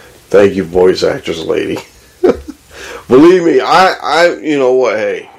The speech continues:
I, I try, I try. But, you, you know, I, <laughs> it's kind of funny because, like I said, this is not perfect. This is not, nothing in this world is perfect, is it? No.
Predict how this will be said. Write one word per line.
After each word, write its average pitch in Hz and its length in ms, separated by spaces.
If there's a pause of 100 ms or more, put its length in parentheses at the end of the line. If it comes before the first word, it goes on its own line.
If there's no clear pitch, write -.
(140)
I, 143 340
I - 60
try, 85 480
I 113 160
try. 76 360 (760)
But, 127 100
you, 135 120 (180)
you 170 100
know, 165 380 (220)
I, 52 80 (680)
<laughs> - 80 (600)
it's 381 200
kind 143 280
of - 120
funny 101 300
because, 98 480
like 107 220
I 107 60
said, 104 340 (280)
this 339 220
is 302 40
not 339 280
perfect. 226 720 (600)
This 349 180
is 339 80
not, 269 280
nothing 294 480
in 247 180
this 233 200
world 196 360
is 170 100
perfect, 151 560
is 110 220
it? - 120 (460)
No. 117 460